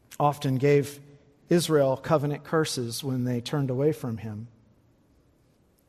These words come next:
And what the passage is simply saying is, is this is no option. This is no alternative. You put yourself back under the covenant curses of God.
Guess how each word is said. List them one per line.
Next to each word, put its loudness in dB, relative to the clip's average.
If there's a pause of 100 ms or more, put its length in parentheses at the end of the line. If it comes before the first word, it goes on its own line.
(420)
And -2
what 2
the 2
passage 0
is -4
simply 0
saying 2
is, -4
is -4
this 0
is -4
no 2
option. -6
This -4
is -4
no 0
alternative. -6 (440)
You -2
put -2
yourself -4
back 0
under 0
the -2
covenant -6
curses -6
of -10
God. -6